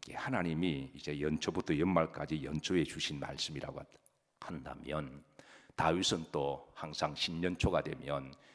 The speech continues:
이 말씀을 붙들고 마음을 새롭게 했다라고 제가 말씀드렸습니다. 시편 육십오 편 십일 절에 "주의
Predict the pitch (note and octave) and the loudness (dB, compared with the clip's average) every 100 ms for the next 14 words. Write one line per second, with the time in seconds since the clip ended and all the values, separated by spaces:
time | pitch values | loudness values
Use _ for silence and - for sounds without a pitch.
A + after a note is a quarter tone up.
0 | - - G2 F#2+ D2+ - D2+ C#2+ C#2 - | -12 -2 0 2 0 0 -6 -8 -8 -6
1 | D#2 D2 D#2+ D2+ C#2+ C#2 C#2 D#2 C#2+ - | -4 -4 -2 -2 -2 -2 0 0 -4 -4
2 | - G2+ - - - E2 - D2 - - | -4 -4 -6 -10 -10 -10 -10 -10 -8 -10
3 | - C2+ C2+ C#2 C#2 C#2 D2+ D#2 C#2+ - | -10 -10 -8 -8 -8 -6 -6 -8 -8 -4
4 | D2+ C3+ - - - - _ - - - | -2 -2 -6 -18 -20 -20 _ -10 -10 -2
5 | D2+ D#2+ F2 E2+ E2+ - F#2+ F2+ F#2 - | -2 0 -2 0 -2 2 4 4 0 -12
6 | - - D#2 D#2 - - - C#2 D2 - | -10 -6 -4 -4 -6 -6 -4 -4 -8 -16
7 | _ _ _ - C#2+ C2+ | _ _ _ -2 2 2